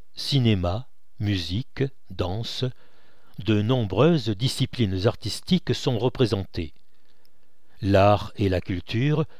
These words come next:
sont tout autant objets de notre questionnement que facteurs d'intégration. Les artistes valides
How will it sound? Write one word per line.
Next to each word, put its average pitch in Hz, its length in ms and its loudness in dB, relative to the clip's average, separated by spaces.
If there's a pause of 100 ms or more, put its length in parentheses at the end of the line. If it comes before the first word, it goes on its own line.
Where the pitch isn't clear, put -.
(440)
sont 117 440 4
tout 170 220 0
autant 113 440 2
objets 123 500 4
de 107 160 -2
notre 98 260 -2
questionnement 123 840 2 (440)
que 123 120 4
facteurs 143 560 4
d'intégration. 113 840 4 (1200)
Les 110 240 10
artistes - 600 4 (400)
valides 120 680 4